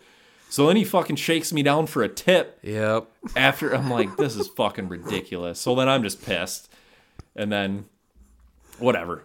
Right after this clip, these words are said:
Speaker 2: Negative Yelp review right
Speaker 1: Yep.
Speaker 2: away.
Speaker 1: <laughs> Yep. So
Speaker 2: You get
Speaker 1: get
Speaker 2: on Google.
Speaker 1: get back on the boat, and by this point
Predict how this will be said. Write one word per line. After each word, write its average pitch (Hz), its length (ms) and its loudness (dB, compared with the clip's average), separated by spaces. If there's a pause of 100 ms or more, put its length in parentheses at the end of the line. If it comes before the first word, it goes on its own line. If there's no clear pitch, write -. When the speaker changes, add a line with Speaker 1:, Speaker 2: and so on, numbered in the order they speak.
Speaker 2:
Negative 139 380 6
Yelp 120 320 6
review 117 400 4
right 127 160 6
Speaker 1:
Yep. 113 100 6
Speaker 2:
away. 104 240 6
Speaker 1:
<laughs> - 100 2
Yep. 127 340 4
So 110 460 2 (260)
Speaker 2:
You 165 80 0
get 165 80 8
Speaker 1:
get 139 140 12
Speaker 2:
on 123 60 0
Google. 120 360 4 (160)
Speaker 1:
get 143 240 4
back 139 260 6
on 143 180 4
the 135 60 2
boat, 104 540 2 (200)
and 95 560 -2 (100)
by 101 300 0
this 104 200 -4
point 87 420 -10